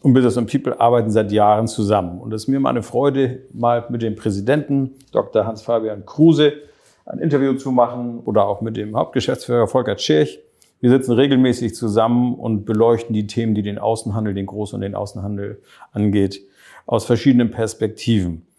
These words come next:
Heute machen wir nun zum ersten Mal einen Podcast zusammen und ich freue mich, dass ich hier bei Ihnen sein darf, Herr Kruse. Und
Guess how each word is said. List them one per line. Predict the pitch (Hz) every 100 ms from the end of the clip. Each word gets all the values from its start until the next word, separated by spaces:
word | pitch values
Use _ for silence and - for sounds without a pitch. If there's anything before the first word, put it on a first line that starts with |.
| - _ _
Heute | 127 131
machen | 135 123
wir | 127
nun | 120
zum | - 120
ersten | 123 120
Mal | 120 110
einen |
Podcast | 107 - - 139 135 -
zusammen | 139 123 139 160
und | 147 123 120 107 -
ich | - -
freue | -
mich, | 127 117
dass | 117
ich | 107
hier | 107
bei | 107
Ihnen | 110 117 110 -
sein | 113 113 123
darf, | 131 139
Herr | 139
Kruse. | 135 - 131 127 127
Und | 117 113 -